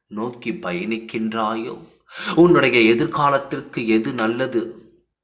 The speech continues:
எது நல்லதோ அதை தேடி புறப்படுகின்றாயோ, அப்பொழுது அந்த ஆத்மா உன் இல்லத்தை விட்டு சென்றுவிடும். இது நிச்சயமான வாக்கு. கவலை கொள்ளாதே, எல்லாம் நல்லபடியாக நடக்கும்.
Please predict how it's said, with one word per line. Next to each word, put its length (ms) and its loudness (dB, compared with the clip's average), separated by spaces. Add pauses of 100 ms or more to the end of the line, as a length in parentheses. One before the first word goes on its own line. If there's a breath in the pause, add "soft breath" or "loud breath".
(380)
எது 280 -8
நல்லதோ 560 -4 (280)
அதை 480 -4
தேடி 520 -6
புறப்படுகின்றாயோ, 1300 -6 (480 loud breath)
அப்பொழுது 600 -2
அந்த 220 -8
ஆத்மா 600 -2
உன் 200 -6
இல்லத்தை 580 -4
விட்டு 440 -10
சென்றுவிடும். 640 -10 (600)
இது 480 -4
நிச்சயமான 880 -4
வாக்கு. 500 -10 (560 loud breath)
கவலை 400 -4
கொள்ளாதே, 580 -8 (460 loud breath)
எல்லாம் 540 4
நல்லபடியாக 840 0
நடக்கும். 560 -8